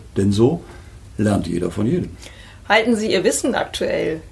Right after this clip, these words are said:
Speaker 2: Der technische Fortschritt wird auch in Ihrem Unternehmen immer wieder Veränderungen nötig machen.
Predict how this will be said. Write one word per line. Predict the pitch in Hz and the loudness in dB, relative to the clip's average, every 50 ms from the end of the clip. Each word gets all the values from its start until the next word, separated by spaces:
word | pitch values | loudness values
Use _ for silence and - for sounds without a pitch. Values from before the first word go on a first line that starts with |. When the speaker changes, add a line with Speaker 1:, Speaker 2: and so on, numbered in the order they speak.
| - - - | -18 -6 -4
Speaker 2:
Der | 180 | -4
technische | 185 - 254 262 - 220 - 202 | 0 0 0 0 0 0 0 0
Fortschritt | - - - 170 214 - - - - 269 285 277 - - - | -2 0 2 2 2 2 0 2 4 4 4 4 2 -2 0
wird | 202 208 202 | 0 0 4
auch | - - - | 2 2 2
in | 277 - - | 2 -2 0
Ihrem | - 277 294 277 - | 0 2 2 2 0
Unternehmen | 165 170 - 180 165 160 170 180 185 175 - | 0 0 -2 -4 -2 0 0 0 0 0 2
immer | - 240 240 233 220 214 202 | 2 4 4 4 2 2 2
wieder | 208 202 202 202 | 2 4 4 2
Veränderungen | 202 - - - 190 190 190 185 202 214 220 | 2 0 -4 -2 0 0 0 0 2 2 2
nötig | 214 185 180 - - - - | 4 4 4 4 2 -6 -8
machen. | - 226 - - 165 - 185 | -6 -6 -6 -6 -8 -10 -10